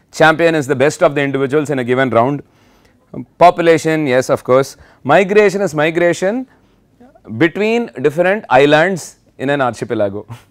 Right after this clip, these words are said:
<laughs> right. So, you set up multiple islands of optimizers, and each island will have an algorithm which will run on a particular problem. You need to c-, create a problem. This is basically object oriented programming stuff.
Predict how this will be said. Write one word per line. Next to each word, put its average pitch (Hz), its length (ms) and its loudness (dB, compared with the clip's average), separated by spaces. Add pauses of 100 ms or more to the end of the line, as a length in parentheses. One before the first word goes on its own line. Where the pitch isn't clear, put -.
(420)
<laughs> - 640 -20
right. 139 260 -12
So, 143 240 0
you 131 160 -2
set 147 220 -2
up 180 420 0
multiple 160 440 0
islands 165 420 4
of 160 140 4
optimizers, 147 800 2 (420)
and 147 340 2 (280)
each 247 280 0
island 202 460 4
will 202 160 6
have 202 480 8
an 151 140 0
algorithm 165 680 4 (420)
which 170 160 2
will 185 100 2
run 170 200 4
on 170 120 2
a 175 40 2
particular 156 460 2
problem. 127 440 2
You 135 80 -2
need 170 160 -4
to 165 200 -2 (220)
c-, 139 80 -16
create 160 300 2
a 143 40 2
problem. 127 440 2
This 120 100 -6
is 131 100 -8
basically 139 600 -2
object 127 340 0
oriented 127 420 -2
programming 117 440 -2
stuff. 175 320 -4